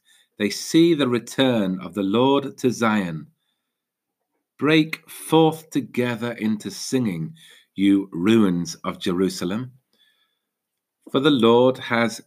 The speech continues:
comforted his people. He has redeemed Jerusalem.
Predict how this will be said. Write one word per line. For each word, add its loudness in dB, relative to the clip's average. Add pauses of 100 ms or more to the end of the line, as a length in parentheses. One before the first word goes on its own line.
(140)
comforted -4
his 0
people. -4 (720)
He 0
has -2 (100)
redeemed 2
Jerusalem. -4